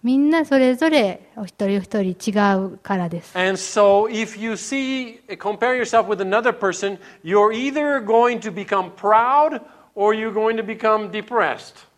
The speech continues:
Speaker 1: とか、あの、他の人と自分を比べるっていうことは、あの、高慢になるか落ち込むかどっちかなんです。
Speaker 2: Yeah. I can tell you, I am one hundred percent sure of this.
Speaker 1: 百パーセントこれを本当に確信なんです。
Speaker 2: There is only one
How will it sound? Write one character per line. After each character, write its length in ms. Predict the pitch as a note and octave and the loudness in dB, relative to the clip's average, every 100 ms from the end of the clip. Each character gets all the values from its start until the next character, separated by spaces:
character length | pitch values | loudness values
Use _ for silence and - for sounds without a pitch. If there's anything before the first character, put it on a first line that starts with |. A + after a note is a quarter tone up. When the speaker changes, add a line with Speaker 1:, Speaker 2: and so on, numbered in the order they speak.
| _ - | _ -16
Speaker 1:
と 120 | C4 | -14
か、 140 | - | -10
あ 120 | - G#3+ | -2 0
の、 420 | G#3 G#3 G3+ F#3+ | 0 -2 -8 -14
他 260 | - - B3 | -12 0 4
の 140 | B3 | 4
人 260 | A#3 - B3 | 2 -4 -8
と 240 | - F4 | 0 2
自 180 | A#3 G3+ | 2 0
分 460 | F#3 G3 G3 G3 G#3 | -2 -2 -2 -2 -4
を 80 | G#3 | -4
比 160 | A#3 A3 G#3+ | 0 2 2
べ 140 | G#3+ | 2
る 80 | A3+ | 2
っ 40 | A3+ | 0
て 180 | - | -4
い 60 | F#3+ | -4
う 40 | |
こ 160 | F#3 G3 | -4 -8
と 160 | - G3 | -6 -2
は、 240 | A#3+ G3 - _ _ - | 0 -2 -8 _ _ -12
あ 60 | F3+ | -10
の、 340 | E3+ D3+ - F3 _ _ _ E3+ E3+ | -8 -12 -16 -20 _ _ _ -14 -12
高 200 | - A3+ | -2 2
慢 200 | A3 A3 | 4 4
に 160 | A3 A3+ | 4 4
な 160 | G#3 G3+ | 2 -2
る 80 | |
か 320 | G#3 E4 A3 - | -2 0 0 -2
落 220 | F#3+ - | -8 -6
ち 20 | |
込 140 | G#3 | -4
む 100 | F#3+ | -2
か 120 | F#3+ F3+ | -4 -4
ど 100 | F#3 | -6
っ 80 | |
ち 100 | A#2+ | -6
か 160 | - G3+ | -4 -2
な 80 | F#3+ | -2
ん 140 | F3+ | -6
で 80 | D#3+ | -4
す。 60 | - | 2
Speaker 2:
Yeah. 40 | |
I 200 | G3+ A3+ | 2 2
can 280 | B3 A#3 A3+ | 0 -4 -4
tell 380 | - A#3+ B3 A#3+ | 2 4 6 4
you, 240 | A3 E3 E3 | 0 -2 0
I 180 | G3 G#3+ | 0 2
am 180 | G3 | 2
one 200 | F#3+ B3 | 4 4
hundred 420 | C4+ B3 C4+ C4+ C4+ | 2 0 0 -2 0
percent 360 | C4 C#4 C4 | -2 0 -4
sure 520 | G#3 - C#4+ D4+ C4 G#3+ | -4 -6 -2 2 4 4
of 240 | F3 G#3+ | 2 -2
this. 480 | G#3 B2 - - - | -4 -4 -10 -18 -6
Speaker 1:
百 260 | C4 B3+ - | -4 -4 -2
パ 160 | B3+ B3 | 0 2
ー 40 | |
セ 180 | B3 C#4 | 4 4
ン 120 | A#3+ | 4
ト 140 | A3+ G3+ | 0 -2
こ 140 | G#3 | -2
れ 140 | G3 G3 | -2 -4
を 80 | F3+ | -6
本 180 | G3 | -6
当 180 | F3+ F3+ | -6 -10
に 180 | E3+ F3 | -10 -10
確 240 | - F#3+ | -8 0
信 140 | G3 A#3+ | 4 6
な 60 | |
ん 40 | B3 | 4
で 100 | B3+ | 2
す。 100 | F3+ | 2
Speaker 2:
There 20 | |
is 0 | |
only 400 | C4 C#4+ C4+ B3+ | 4 4 4 2
one 500 | A#3 B3+ B3 F3 F#3 | 4 6 4 0 -8